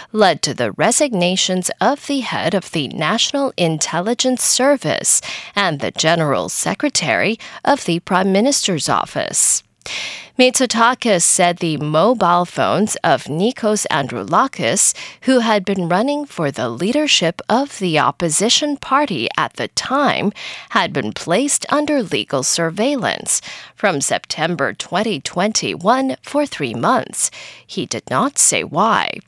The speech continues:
And that was the I C R T News. Check in again tomorrow for our simplified version of the news, uploaded every day in the afternoon.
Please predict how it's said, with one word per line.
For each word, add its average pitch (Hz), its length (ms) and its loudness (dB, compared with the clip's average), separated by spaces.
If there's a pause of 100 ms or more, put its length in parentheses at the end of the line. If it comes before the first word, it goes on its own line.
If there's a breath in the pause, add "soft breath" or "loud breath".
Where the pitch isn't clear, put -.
(800 loud breath)
And 226 220 2
that 196 160 4
was 202 140 2
the 170 160 4
I 165 140 4
C 170 200 2
R 127 100 2
T 143 220 -6
News. 180 480 0 (100)
Check 285 280 2
in 240 100 4
again 190 200 4
tomorrow 190 720 4
for 151 200 0
our 104 180 2
simplified 269 720 0
version 285 400 0
of 233 140 -2
the 156 100 -4
news, 127 420 0 (300 loud breath)
uploaded 247 500 4
every 196 240 0
day 185 240 0
in 190 60 0
the 175 160 2
afternoon. 170 800 0